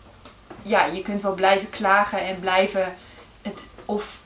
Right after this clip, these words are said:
als je niet klaagt, dat je het in jezelf heel erg opneemt en dat je uiteindelijk dus of tegen een burn-out of depressie of wat het dan ook is.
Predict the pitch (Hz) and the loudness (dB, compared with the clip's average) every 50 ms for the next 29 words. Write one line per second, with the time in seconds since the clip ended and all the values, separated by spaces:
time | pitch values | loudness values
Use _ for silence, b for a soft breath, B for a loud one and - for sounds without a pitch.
0 | - - - 196 196 - 202 196 202 202 - - - 214 196 190 196 - - 202 | -6 -2 -2 -2 -2 -2 -4 -4 -4 -4 -4 -6 -2 0 2 2 2 0 -4 -6
1 | - 226 196 - - 220 214 214 202 190 170 196 190 202 208 - 233 233 226 226 | -6 -6 -8 -4 -2 -2 -2 0 -2 -2 0 4 4 4 4 4 2 0 0 0
2 | - - 247 233 247 240 233 240 247 247 247 - 214 214 - 214 196 - - 196 | 2 2 2 4 4 6 6 6 6 4 4 0 -4 -4 -4 -6 -6 -2 2 2
3 | 208 214 220 208 190 180 196 196 190 - - - - - - - - - - - | 4 4 2 0 -2 -4 -4 -4 -4 -6 -8 -12 -16 -20 -20 -20 -20 -20 -20 -14
4 | - - 214 - - 208 196 - 202 190 170 - 220 220 226 226 220 220 220 220 | -10 -8 -8 -2 0 0 0 0 -2 -6 -2 2 4 6 6 6 6 4 2 2
5 | - - - - - - - 254 277 277 262 - 254 240 240 233 190 - - - | 0 -6 -10 -12 -10 -4 2 4 4 4 4 4 2 2 2 2 -2 -2 2 2
6 | 233 254 - 262 - 226 214 202 - - - 240 294 294 - | 2 2 2 0 -2 -2 -2 -4 -4 -2 0 0 0 0 -2